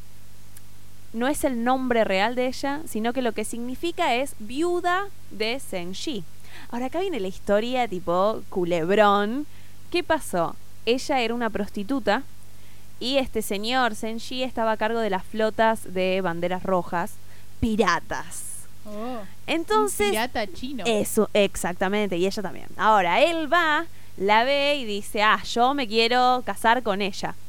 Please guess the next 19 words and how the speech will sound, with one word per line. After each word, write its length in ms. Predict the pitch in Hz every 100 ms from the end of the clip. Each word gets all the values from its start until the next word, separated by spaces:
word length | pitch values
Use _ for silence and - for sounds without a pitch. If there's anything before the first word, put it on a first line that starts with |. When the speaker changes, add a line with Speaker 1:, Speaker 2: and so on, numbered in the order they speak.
| - - - -
Speaker 1:
Y 80 | 415 453
ella, 480 | - 302 302 339 -
siendo 300 | - 226 240
prostituta, 500 | 226 214 208 247 294
estando 260 | 240 220 233
en 100 | 226
un 160 | 214 208
nivel, 480 | 196 196 214 247 - - -
eh, 500 | 180 170 165 165 160
de 220 | 165 170 170
desigualdad 760 | 185 - 190 185 180 185 240
de 140 | 262 226
poder 580 | 170 165 208 220 220
social, 600 | 208 175 - 202 202 202 185
económica, 720 | 175 165 185 214 196 180 170
todo, 300 | 170 247 277 269
le 80 |
dice, 200 | 240 247
"Mirá, 300 | 247 269 254